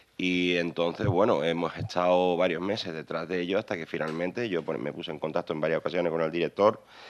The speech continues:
y finalmente nos puso una fecha de, de la firma, ya que tenía que venir un señor de Barcelona,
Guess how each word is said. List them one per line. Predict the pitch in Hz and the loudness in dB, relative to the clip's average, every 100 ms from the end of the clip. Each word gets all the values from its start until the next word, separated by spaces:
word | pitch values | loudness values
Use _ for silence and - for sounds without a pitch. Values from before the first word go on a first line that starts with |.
| - - | -20 -20
y | - 87 87 85 | -10 -4 -2 -2
finalmente | - 82 85 87 98 | -2 -2 0 0 -2
nos | 85 | -4
puso | 95 - | -8 -6
una | 82 | -6
fecha | 80 123 - 117 - - _ _ | -2 -4 -2 -2 -4 -8 _ _
de, | 69 78 80 76 76 73 69 64 | -8 -4 -2 -2 -2 -4 -6 -10
de | 71 76 | -8 -8
la | 65 | -8
firma, | - 98 90 117 - - - - | -6 -4 2 0 0 -16 -20 -8
ya | - | -8
que | 76 73 | -6 -10
tenía | - 76 80 | -8 -6 -4
que | 78 | -4
venir | 73 73 | -4 -4
un | |
señor | - 73 65 | -6 -8 -8
de | 73 | -10
Barcelona, | 71 - 78 98 85 71 | -12 -6 -2 0 -2 -6